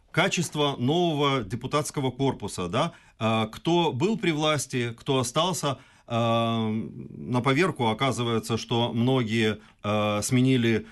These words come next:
какие-то флаги и вывески, но на самом деле, э, очень многие, м, э,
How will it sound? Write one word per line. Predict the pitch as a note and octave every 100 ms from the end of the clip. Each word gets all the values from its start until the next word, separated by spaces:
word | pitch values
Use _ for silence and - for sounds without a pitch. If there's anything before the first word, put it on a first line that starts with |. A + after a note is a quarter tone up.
| - -
какие-то | A2+ A#2+ A#2 B2
флаги | B2 B2+ A#2+ G#2+
и | A#2+
вывески, | D3 A3+ B3 - C3 C3 A#2+
но | A2+ A#2+
на | A#2+ A2+
самом | F3 D#3 A#2
деле, | D3+ D3+ C3
э, | A#2 G#2+ - G#2+ G#2+ G#2+ - - _
очень | A2+ C3+ C3+
многие, | A#2+ A#2+ B2+ A#2+ A#2+ A2+ A2+ - -
м, | G#2+ A2+ G#2+ G#2 G#2 G2+ G#2
э, | - A#1 A#1+ - - - - - -